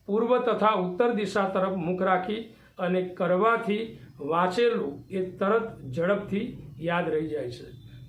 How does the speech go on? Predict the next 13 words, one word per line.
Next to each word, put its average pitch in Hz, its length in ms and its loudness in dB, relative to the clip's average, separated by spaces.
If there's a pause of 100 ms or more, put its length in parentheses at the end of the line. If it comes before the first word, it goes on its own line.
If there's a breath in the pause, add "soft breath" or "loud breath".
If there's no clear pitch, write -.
મિત્રો, 196 240 2
હું 196 180 6
આશા 196 220 2
રાખું 190 320 2
છું 202 320 -2 (220 loud breath)
કે 190 60 -6
મારો 185 280 4
આ 165 100 2
વીડિયો 190 280 2
આપને 180 240 2
પસંદ 180 400 -2
આવ્યો 190 240 4
હશે. 196 320 -2